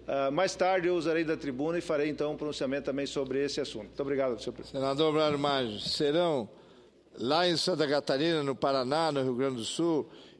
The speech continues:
Speaker 2: e mesmo no seu estado, milhares de frangos e suínos que terão que ser abatidos e enterrados. Isso pode gerar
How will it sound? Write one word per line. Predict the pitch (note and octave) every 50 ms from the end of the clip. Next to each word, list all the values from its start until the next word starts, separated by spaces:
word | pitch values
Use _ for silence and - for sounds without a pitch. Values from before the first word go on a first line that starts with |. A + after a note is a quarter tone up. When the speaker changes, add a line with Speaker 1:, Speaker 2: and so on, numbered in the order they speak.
| - -
Speaker 2:
e | - D#3
mesmo | E3 A3 A#3+ A#3 G#3+ G#3+
no | G#3 F#3+ E3+
seu | - F#3 F#3 E3
estado, | C#3+ - - D3 C#3 B2+ A#2+ G2+ G2+ - - - _ - - - - - - _ - _ _ _
milhares | - B2 D3+ D#3+ D#3 D#3+ F3 G3+ G#3+ G#3+ G#3 G3+ G3 F3+ D#3+ B2+ - - - - - - _ _ _ _ _
de | - A2 B2 C#3
frangos | B2 - - F3 F#3+ G#3 G#3 G3+ F#3 F3 G3+ F#3+ F3+ - - - - - - - - _ -
e | B2+ D3
suínos | D3 - - E3 E3 F3+ G3 G#3 G#3 G#3+ G3+ F3+ D3 - - - - - - - _ _
que | - - D#3+
terão | - - F3 E3+ G3 G#3+ G3
que | D#3+ -
ser | - - G3+ G#3 G#3 E3+ - -
abatidos | - D3+ E3+ D3+ F3 E3 D3+ - - F3+ G#3 A3 A3+ F#3+ A#3 A#3 G#3+ E3+ - - - - - - - _ _
e | - F#3 F#3+ G3+
enterrados. | G#3 E3+ - G#3+ G3 F#3+ E3 G3 F#3+ F3+ E3+ C3+ A2+ G2+ - - - - - - _ _ _ _ _ _ _ _ _ _ _ _ _ _ _ _ _
Isso | - C#3+ F3+ G3+ - - G#3+ F#3+
pode | - - G3+ G3 G3+ F3+ F#3+ G3+
gerar | F3 G3+ G3 F#3 F3+ F#3 F#3+ F3+ D#3+ B2+ -